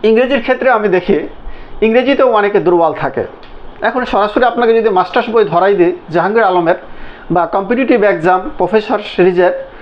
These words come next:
তাহলে দেখা যাচ্ছে ওগুলো একটু আপার লেভেলের বা কঠিন লেভেলের, এই কারণে আপনি কিন্তু খুব একটা এগুতে পারবেন না। তাহলে আপনি কিভাবে পড়বেন? ইংরেজিতেও আপনার দুর্বলতা আছে। আরে আপনি ছোট যে বইগুলো স্কুল লেভেলে পড়েছেন, এম এস সামাদের বই ইংলিশ গ্রামার,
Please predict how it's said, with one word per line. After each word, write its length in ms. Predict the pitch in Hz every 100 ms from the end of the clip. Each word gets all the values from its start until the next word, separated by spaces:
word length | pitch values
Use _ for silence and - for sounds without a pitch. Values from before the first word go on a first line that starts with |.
| - - -
তাহলে 200 | 233 247 196
দেখা 160 | - 220
যাচ্ছে 280 | 233 - 311 415 - 202
ওগুলো 180 | 202 196
একটু 180 | - 196 180 - - 185
আপার 200 | 190 247
লেভেলের 340 | 240 202 185 180 - 160 165
বা 100 | 170 165 262
কঠিন 280 | 269 285 240
লেভেলের, 340 | 190 160 196 - - - -
এই 60 | 214
কারণে 200 | 226 196 175
আপনি 120 | 185 170
কিন্তু 140 | 156 156
খুব 100 | 156
একটা 180 | 147 226 - - - - 220
এগুতে 260 | 214 190 -
পারবেন 260 | 143 123 117
না। 60 | - - -
তাহলে 180 | 175 220
আপনি 120 | 220 226
কিভাবে 300 | 220 220 240 233
পড়বেন? 260 | 240 226 370 381 -
ইংরেজিতেও 420 | 196 226 254 269 247
আপনার 180 | - 185 165
দুর্বলতা 400 | 160 156 143 123
আছে। 140 | 117 - - - -
আরে 120 | 220 220
আপনি 140 | 254 -
ছোট 180 | - 277 285 254
যে 60 | 226
বইগুলো 340 | 214 220 202 147 - - - - - -
স্কুল 200 | 277 269
লেভেলে 220 | 233 226 196
পড়েছেন, 320 | 202 185 202 196 190
এম 80 | 185
এস 60 | 180 -
সামাদের 360 | 196 196 202
বই 160 | 185 190 185
ইংলিশ 200 | 180 175 156
গ্রামার, 320 | 165 165